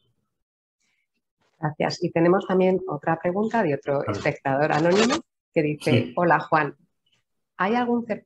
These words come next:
Speaker 1: ah, perdón, ah, ¿se puede hacer el examen de siel directamente en nivel S cuatro sin pasar por los niveles de S uno a S tres?".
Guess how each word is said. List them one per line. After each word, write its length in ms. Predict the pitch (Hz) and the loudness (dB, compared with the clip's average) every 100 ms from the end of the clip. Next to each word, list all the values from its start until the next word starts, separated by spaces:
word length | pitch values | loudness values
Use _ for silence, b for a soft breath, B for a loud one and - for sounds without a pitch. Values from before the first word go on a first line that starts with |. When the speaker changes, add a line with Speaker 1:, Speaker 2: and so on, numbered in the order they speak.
| - | -8
Speaker 1:
ah, 100 | 165 | -6
perdón, 360 | 147 139 - - _ _ - | -4 -4 -4 -10 _ _ -2
ah, 360 | 165 160 156 - | 2 2 0 -2
¿se 320 | - 180 180 | 0 0 2
puede 400 | 185 233 302 285 | 2 4 2 0
hacer 320 | - 185 202 180 | -2 -4 0 0
el 80 | |
examen 460 | 160 - 165 156 143 | 0 -2 -2 0 -2
de 100 | 147 | -4
siel 360 | - 151 143 143 | -2 0 0 0
directamente 1200 | 147 151 - 151 143 143 143 135 135 135 - 143 | 0 -2 -4 -4 -2 -2 -4 -4 -4 -4 -6 -4
en 100 | 135 | -2
nivel 320 | 139 139 - _ - | 0 0 -2 _ -2
S 380 | 190 - 160 | -2 0 -6
cuatro 600 | - 143 147 - 147 - _ _ | -2 0 0 0 -4 -4 _ _
sin 240 | - 151 | -2 0
pasar 400 | 151 147 156 156 - | 0 0 -2 -2 -4
por 140 | 147 | -2
los 100 | 139 | -2
niveles 340 | 135 135 135 - | -2 -2 -4 -2
de 120 | 139 | 0
S 240 | 139 - 143 | 0 0 -2
uno 240 | 135 127 | -2 -2
a 120 | 139 | -4
S 220 | 131 - 143 | -6 -8 -8
tres?". 380 | - 330 - | -6 -6 -8